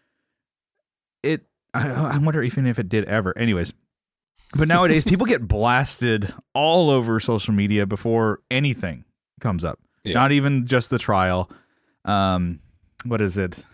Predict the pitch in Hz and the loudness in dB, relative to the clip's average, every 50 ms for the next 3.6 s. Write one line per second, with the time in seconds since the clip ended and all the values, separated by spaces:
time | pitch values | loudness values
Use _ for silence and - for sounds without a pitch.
0 | _ _ _ _ - - 107 104 104 101 101 95 98 98 95 95 95 98 92 - | _ _ _ _ -6 -2 0 2 2 2 0 0 0 0 2 2 0 0 -2 0
1 | - 120 107 - - 104 101 101 101 104 104 101 101 95 92 - 76 87 101 101 | 0 0 0 0 0 0 0 2 2 2 2 2 0 0 -2 -4 -4 -4 -4 -4
2 | 95 104 101 101 98 101 104 107 107 104 98 95 104 104 98 - - _ _ _ | -2 -2 -4 -2 -2 -2 -4 -2 -2 -2 -2 0 -2 -2 -4 -6 -16 _ _ _
3 | _ _ _ _ 123 123 107 - 120 110 101 95 | _ _ _ _ -4 -4 -2 0 0 0 0 -2